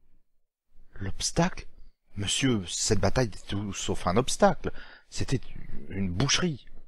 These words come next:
Ma réponse, Warlock, j'attends. Euh, oui, le squal est parvenu à transpercer l'ennemi, mais, euh, parfait. Tout se déroule comme prévu, jubila l'Asiatique. Quoi ? Mais monsieur,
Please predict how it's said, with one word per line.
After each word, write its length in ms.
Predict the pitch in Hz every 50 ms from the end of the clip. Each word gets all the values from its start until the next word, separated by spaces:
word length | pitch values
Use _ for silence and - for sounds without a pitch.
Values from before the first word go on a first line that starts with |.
| - _ _ _ _ _ _ _ _ _ _ -
Ma 200 | - 98 101 95
réponse, 400 | 98 117 - - 120 110 - -
Warlock, 440 | 92 92 87 92 85 - - - - -
j'attends. 340 | - 87 92 - - 117 98 - - _ _ _ _ _ _ _ - - - - - - - - -
Euh, 300 | 110 104 101 95 92 85 64 64 - - - - -
oui, 300 | - 135 151 151 135 98
le 140 | 90 101
squal 320 | 107 - - - 143 127 113
est 20 |
parvenu 480 | - - 104 95 101 104 127 123 113 107
à 80 | 85
transpercer 540 | - - 117 107 - - 107 - - 123 113
l'ennemi, 320 | 107 107 107 110 107 98 - - - - - - -
mais, 280 | - 104 120 120 110 104
euh, 100 | 98 85 - - - - -
parfait. 500 | 95 90 - - - 92 90 85 - _ _ _ _ _ _ _ _ _ _ _ -
Tout 100 | - 87
se 160 | - - 98
déroule 300 | 92 92 - 95 90 -
comme 160 | - 92 87
prévu, 440 | - - 92 80 82 82 78 - - - -
jubila 440 | - 92 92 87 87 90 90 92 87
l'Asiatique. 640 | 87 85 85 85 85 85 - - 82 - - - - - - - - - _ _ _ _ _ _ _ _ _ _ - -
Quoi ? 260 | - 147 175 190 170
Mais 160 | 110 101 90 -
monsieur, 480 | - 110 113 117 - - 143 139 120